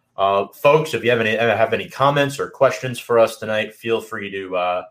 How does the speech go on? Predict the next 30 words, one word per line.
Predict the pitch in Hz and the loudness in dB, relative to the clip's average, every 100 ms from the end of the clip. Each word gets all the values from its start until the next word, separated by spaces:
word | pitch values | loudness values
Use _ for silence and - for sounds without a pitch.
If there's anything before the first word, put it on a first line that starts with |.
| _ _ _ _ _ _ _ | _ _ _ _ _ _ _
drop | 120 135 131 | 2 2 0
a | |
comment. | - 127 123 123 120 | 0 0 2 0 -2
We | 98 | -6
will | 90 87 | -8 -4
pin | 113 113 | 0 2
it. | 113 110 | 0 -2
We | 90 | -10
will | 85 | -14
get | 87 - | -8 0
back | 98 98 | 0 0
to | - | -6
you. | 87 | -12
We | 87 | -10
love | 87 98 117 - | 2 2 2 0
conversing | 113 113 113 113 107 | 0 4 4 2 -2
with | 107 107 | 0 2
our | 104 | 4
audience | 101 104 101 101 - | 4 2 2 -4 -4
and | 95 | -4
our | 104 | -4
fans, | - 95 95 95 - | -2 0 0 -2 -8
so | 92 | -12
please | 85 101 101 95 | -8 -8 -6 -6
make | 98 95 | -6 -6
sure | - 90 90 | -6 -4 -4
to | - 92 87 | -6 -12 -12
leave | 92 90 | -10 -4
us | 92 90 90 | -4 -4 -6
your | 87 87 | -6 -6